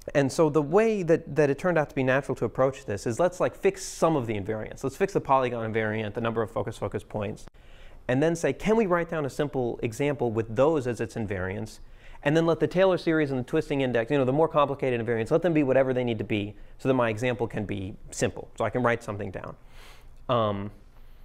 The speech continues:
right, so, so I'll, I'll go through the five invariants, at least to get some intuition about sort of how these things are constructed. So we'll, we'll start slow. One of them is the number of focus-focus points invariant, which is just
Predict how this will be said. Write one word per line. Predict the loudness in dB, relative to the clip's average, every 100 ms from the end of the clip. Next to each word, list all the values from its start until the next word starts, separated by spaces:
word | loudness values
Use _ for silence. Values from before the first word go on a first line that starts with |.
| -20 -20 -20 -20 -20 -20 -20 -20 -20 -10 4
right, | 4 4 2
so, | 4
so | 6 6
I'll, | 6 6
I'll | 4
go | 4 4
through | 2
the | 2
five | 4 4
invariants, | 2 -2 0 -2 -2
at | 0
least | 0
to | 0
get | -2 0
some | -2
intuition | -2 -2 -2 -2
about | -4 -4 -2
sort | -4
of | -2
how | -2 -2
these | -2 -4
things | -6
are | -6
constructed. | -8 -8 -8 -8 -10 -12 -16 -18 -18 -8
So | 0 0
we'll, | 2 0 0 -4
we'll | -4
start | 0 0 0
slow. | -4 -4 -6 -12 -2
One | 2 2
of |
them | 2 0
is | 0
the |
number | 0 2 0
of |
focus-focus | 0 -4 -4 -6 -4 -4 -4
points | -4 -4 -4
invariant, | -6 -6 -6 -8
which | -8 -6
is | -6
just | -6 -8 -8 -16